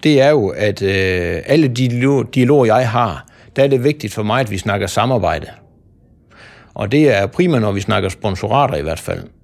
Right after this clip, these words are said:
så er jeg nødt til at skal kunne mærke en velvilje ved dem, jeg skal ud og sponsere. Øh, klubber, foreninger, andre kulturelle begivenheder.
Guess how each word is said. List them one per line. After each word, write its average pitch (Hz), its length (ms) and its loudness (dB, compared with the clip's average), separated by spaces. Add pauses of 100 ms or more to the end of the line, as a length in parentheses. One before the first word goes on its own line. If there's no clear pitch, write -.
(280)
så - 140 0
er 143 160 4
jeg 131 160 0
nødt 143 220 0
til 143 100 0
at 110 100 2
skal - 180 -4
kunne 113 200 -2
mærke 123 280 2
en 107 120 2
velvilje 117 600 2
ved 101 120 0
dem, 120 200 0
jeg 110 80 0
skal 113 160 -2
ud 120 120 0
og 101 60 0
sponsere. 95 460 -2 (360)
Øh, 80 100 -12
klubber, 131 340 0
foreninger, 98 640 0
andre 113 320 0
kulturelle 117 580 0
begivenheder. 101 580 0